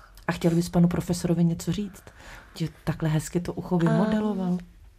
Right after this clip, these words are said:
Speaker 2: chtěl bych mu poděkovat, že do toho se mnou šel.
Speaker 1: Táňo, pan profesor Sukop byl průvodcem vás, vašeho syna, k tomu, aby ta naděje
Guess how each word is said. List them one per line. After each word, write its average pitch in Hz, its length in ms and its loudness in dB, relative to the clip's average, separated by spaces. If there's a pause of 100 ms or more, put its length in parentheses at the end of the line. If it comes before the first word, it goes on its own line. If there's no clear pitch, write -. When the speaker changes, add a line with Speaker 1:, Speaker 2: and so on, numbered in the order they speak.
Speaker 2:
chtěl - 300 -8
bych 233 160 -8
mu 220 100 -6
poděkovat, 220 540 -2
že 214 140 -4
do 214 100 -4
toho 208 180 -8 (240)
se - 200 -8
mnou 214 220 -2
šel. 190 280 -12 (1120)
Speaker 1:
Táňo, 165 480 6 (920)
pan 175 160 6
profesor 175 400 2
Sukop 170 320 -4
byl 160 200 2
průvodcem 165 880 0 (140)
vás, 175 340 0
vašeho 165 400 0
syna, 160 440 2
k - 60 -14
tomu, 156 480 2
aby 147 160 0
ta 156 100 -2
naděje 156 580 4